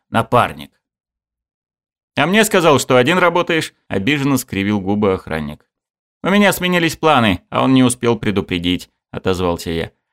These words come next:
"Рад знакомству, но мы спешим. Где наш транспорт?" поинтересовался его Володя. Тот в ответ махнул рукой на дальний угол стоянки. "Ну, разумеется". "Да, непростая у вас задачка", высунулся охранник.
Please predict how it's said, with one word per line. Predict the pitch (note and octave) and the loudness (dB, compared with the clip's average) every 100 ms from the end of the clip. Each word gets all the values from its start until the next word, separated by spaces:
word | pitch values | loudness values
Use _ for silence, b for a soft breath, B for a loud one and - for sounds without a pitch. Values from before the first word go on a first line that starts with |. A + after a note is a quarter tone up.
| _ - | _ -2
"Рад | F3+ E3 | 0 0
знакомству, | E3+ D3+ E3+ E3+ - F#3+ D#3+ - | 0 0 0 0 0 0 0 -2
но | C3 | -2
мы | D3+ | 0
спешим. | C3+ C3 A2 A2+ A2+ - _ - | 0 -2 0 0 0 -2 _ -8
Где | E3 A3 | 0 2
наш | D3+ B2+ | 2 0
транспорт?" | C3 A2+ - G#2+ _ _ _ - | -2 -2 -6 -12 _ _ _ -6
поинтересовался | G2 G2+ F#2 - F#2+ F2+ F#2 | -6 -2 -4 0 -2 -2 -4
его | F#2 F2+ | -2 0
Володя. | F#2 F2+ D#2+ D2+ _ _ _ _ _ - | 0 0 -4 -8 _ _ _ _ _ -4
Тот | E3 D#3 | -2 2
в | |
ответ | C#3+ C3+ B2+ | 2 2 2
махнул | A2+ G2+ A#2+ A2 | 0 2 0 0
рукой | G#2 B2 | 0 0
на | G#2+ | 0
дальний | F#2+ F#2+ F#2+ | 0 -2 -2
угол | F#2 F2+ | -4 -6
стоянки. | - E2+ D2 C2+ - - _ _ _ - | -6 -6 -4 -8 -12 -20 _ _ _ -2
"Ну, | E3 | 2
разумеется". | E3 D3 D3 C#3 A2+ F#2+ - D2+ - _ _ _ - | 2 2 2 2 0 -2 -6 -10 -12 _ _ _ 0
"Да, | D3 C3+ | 4 4
непростая | C3 C3+ F3 - F#3 F3+ | 2 2 0 2 2 4
у | E3+ | 4
вас | D3+ | 4
задачка", | D#3 C#3+ A2 - F#2 _ _ _ - | 2 2 0 -2 -8 _ _ _ -6
высунулся | G#2+ B2+ A#2 A2+ G#2 A2+ | 0 0 2 0 2 0
охранник. | G#2 G2+ G2 F2 D#2+ _ | 0 0 0 0 -4 _